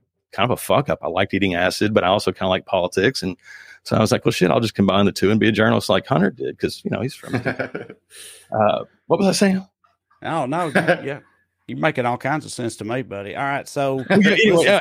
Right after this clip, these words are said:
Speaker 1: I'm sorry. So anyway, it was all debauched, and I really got into that. And then later, it wasn't like that at all. It was like everybody was, you know, in law school or something like that. Everybody was really straight-laced, and instead of going to the bar, they went to the gym in the morning. And then, anyway,
Speaker 3: Yeah.
Speaker 1: it just seemed like
Speaker 3: Right.
Speaker 1: the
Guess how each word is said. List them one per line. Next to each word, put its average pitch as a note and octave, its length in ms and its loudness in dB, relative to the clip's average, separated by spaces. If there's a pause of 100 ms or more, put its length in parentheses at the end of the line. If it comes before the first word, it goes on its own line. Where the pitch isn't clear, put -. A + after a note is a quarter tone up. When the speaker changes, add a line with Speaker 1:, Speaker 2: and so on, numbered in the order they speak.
Speaker 1:
I'm F3+ 80 -6
sorry. A#2+ 220 2
So F#3 160 4
anyway, D#3 200 4
it D#3 60 2
was E3 100 -4
all F#3 140 4
debauched, A2 680 0
and B2+ 120 2
I D3 60 4
really F3+ 200 2
got C#3 220 2
into A#2 180 0
that. G#2+ 300 2
And C3 100 0
then D#3 120 0
later, E3+ 260 2
it C#3 120 2
wasn't B2+ 220 2
like G2 160 -2
that F#2 100 -2
at E2+ 120 -4
all. D#2 180 -8
It C3+ 60 4
was A#2+ 100 0
like C#3+ 140 2
everybody E3 280 2
was, A2+ 200 -4
you A#2 80 -2
know, F#2+ 100 -2
in G#2 160 -4
law F#2+ 160 0
school F2+ 240 -10
or E2 80 -10
something F#2+ 300 -12
like E2 180 -16
that. E2+ 140 -4
Everybody B2 320 2
was G#2 160 -2
really G#2 100 0
straight-laced, F#2 720 0
and G#2 80 0
instead A#2 240 0
of G#2+ 80 -2
going A2 140 4
to G2 40 0
the F#2+ 100 0
bar, F2 280 0
they F#2 80 0
went G2+ 160 0
to A2 40 -8
the G2+ 100 -4
gym F2+ 280 -6
in F2+ 60 -8
the F2 60 -8
morning. F2 360 -12
And F#2+ 80 -6
then, G2 120 -4 (500)
anyway, A2 240 2
Speaker 3:
Yeah. - 60 -8 (120)
Speaker 1:
it - 80 -4
just - 160 2
seemed D#3 140 4
like A2 140 2
Speaker 3:
Right. G2+ 100 -10
Speaker 1:
the - 60 -20